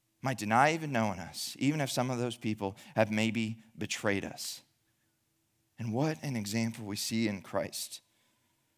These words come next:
Love is the badge that disciples of Christ are to wear everywhere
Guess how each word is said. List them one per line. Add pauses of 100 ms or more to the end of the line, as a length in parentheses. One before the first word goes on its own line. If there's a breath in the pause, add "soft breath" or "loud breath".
(1000)
Love
is
the
badge
that
disciples
of
Christ (340)
are
to
wear
everywhere